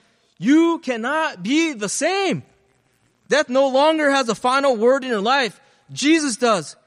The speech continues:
Sorrow and sin no longer reigns in your life. Jesus does. When you hear our name called by the Spirit of Christ, we celebrate the truth that we now see more clearly than ever. We get to respond and worship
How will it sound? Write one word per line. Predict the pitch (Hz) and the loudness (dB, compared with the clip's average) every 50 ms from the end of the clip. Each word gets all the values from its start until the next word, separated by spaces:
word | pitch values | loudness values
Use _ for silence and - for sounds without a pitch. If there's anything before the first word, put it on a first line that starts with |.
| _ _ _ - | _ _ _ -6
Sorrow | - - 240 269 294 302 302 285 | -2 0 2 4 4 4 2 2
and | 247 - | 0 -2
sin | - - 302 311 302 277 | -4 -2 0 0 2 2
no | 269 254 | 0 0
longer | 240 233 247 285 302 277 285 247 | 0 -2 -2 -2 -2 -2 -2 -2
reigns | 202 240 277 311 311 277 254 | 0 0 0 0 -2 -4 -4
in | 269 | -4
your | 262 233 | -2 0
life. | 214 233 277 320 311 240 175 - _ _ _ _ - | 2 2 2 2 2 0 -4 -8 _ _ _ _ -12
Jesus | 131 147 196 294 330 320 302 302 233 | -6 -2 0 2 2 2 0 -2 -2
does. | - 262 269 262 233 165 - - - _ _ _ _ _ _ | 0 0 0 0 -2 -4 -6 -10 -18 _ _ _ _ _ _
When | - 180 247 | -2 -2 0
you | 294 302 285 269 | 0 0 -2 -2
hear | 208 226 269 311 311 320 302 277 | -2 0 0 2 4 4 4 2
our | 220 226 233 | 2 0 0
name | 233 247 277 302 302 233 | 0 0 0 0 -2 -2
called | - - 262 285 294 294 277 208 | -4 -2 2 4 4 4 4 2
by | 233 233 | 0 -2
the | 190 | -4
Spirit | - - - 277 285 294 277 247 | -6 -8 -6 -4 -2 0 0 -2
of | 202 - | -4 -6
Christ, | - 233 277 311 302 254 190 - - - _ _ _ _ _ _ _ | -2 0 2 2 2 2 0 -4 -10 -20 _ _ _ _ _ _ _
we | - 226 247 | -6 -4 -4
celebrate | 240 - 269 285 294 302 302 254 294 285 | -2 -2 -2 0 0 0 0 -2 -4 -6
the | - 262 | -6 -6
truth | 202 - - - 254 302 339 330 285 180 - _ _ _ _ _ _ | -6 -6 -4 -2 0 2 2 2 2 0 -4 _ _ _ _ _ _
that | - 185 156 | -4 -4 -2
we | 190 262 285 269 | 0 2 2 2
now | 240 220 233 254 269 277 | 2 2 2 2 2 2
see | 262 - - 247 233 | 0 0 -4 -4 0
more | 233 233 233 233 | 2 2 2 2
clearly | 226 - - - 247 262 277 294 311 294 277 233 214 196 202 240 233 _ _ _ _ _ _ _ - | 0 -4 -8 -4 0 2 4 4 4 4 4 2 0 0 -2 -4 -8 _ _ _ _ _ _ _ -6
than | 139 202 247 254 | -2 -2 0 2
ever. | 269 302 320 320 320 320 262 160 123 - _ _ _ _ _ _ _ _ _ _ _ _ _ _ | 2 2 2 2 2 0 0 -2 -2 -8 _ _ _ _ _ _ _ _ _ _ _ _ _ _
We | - 175 | -6 -2
get | 202 277 262 - | -2 -2 -2 -2
to | 277 | -2
respond | 240 247 233 - - - 254 277 302 302 302 294 285 | -2 -2 -2 -2 0 0 2 4 4 4 2 2 0
and | 254 208 180 | -2 -2 0
worship | 202 269 311 320 311 - - 277 247 185 - | 0 2 2 2 2 0 -2 -2 -2 -4 -6